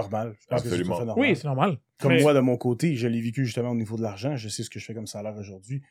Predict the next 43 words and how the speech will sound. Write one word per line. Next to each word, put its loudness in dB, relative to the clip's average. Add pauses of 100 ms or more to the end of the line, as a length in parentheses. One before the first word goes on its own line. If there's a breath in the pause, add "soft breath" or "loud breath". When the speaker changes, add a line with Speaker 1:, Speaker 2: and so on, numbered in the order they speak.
Speaker 1:
Je -10
redeviendrai -6
jamais 0
policier -6
juste -8
à -8
cause -8
du -16
salaire. -10 (280)
C'est -8
plate 4
à 4
dire, 2
même 6
si -2
ça 0
avait 4
Speaker 3:
C'est 6
vrai. 6
Speaker 1:
toujours 6
été 2
quelque -2
chose 0
que -4
dans 0
ma 0
tête, 2
Speaker 2:
Fuck 8
Speaker 1:
c'était, -4
Speaker 2:
that. 8
Speaker 1:
c'était, 2
c'était, 4
c'était 2
même 4
pas 4
une 2
question. 2
Moi, 4
dans 6
ma 6
vie, 2
je 0
voulais -2